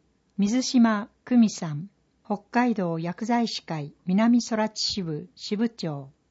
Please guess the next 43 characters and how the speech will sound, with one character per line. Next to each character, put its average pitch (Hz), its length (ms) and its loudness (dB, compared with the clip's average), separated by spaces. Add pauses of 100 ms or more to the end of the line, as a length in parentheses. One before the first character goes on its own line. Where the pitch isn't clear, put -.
(560)
会 240 280 0
場、 208 520 0 (340)
障 240 300 2
害 240 220 2
学 214 240 -2
習 262 240 -2
セ 247 220 0
ン 233 60 2
タ 170 220 -4
ー 156 60 -6
岩 180 240 -2
波 170 440 -4 (140)
四 220 280 2
西 180 380 -2
一。 - 400 -10 (720)
定 240 280 2
員、 220 380 2 (340)
三 247 340 4
十 254 200 2
人、 175 420 0 (160)
申 220 200 2
し - 80 -4
込 226 140 -2
み 214 120 2
順。 175 360 -6 (920)
申 233 200 4
し 254 100 -8
込 233 180 0
み、 220 260 2 (120)
問 233 220 -2
い 233 60 0
合 220 60 0
わ 214 80 -2
せ 190 160 -8
先、 170 480 -10 (400)
二 196 120 0
月 247 320 -2
二 - 220 -12
日 202 200 -2
月 202 320 -4
曜 247 220 0
か 185 200 -8
ら 156 240 -10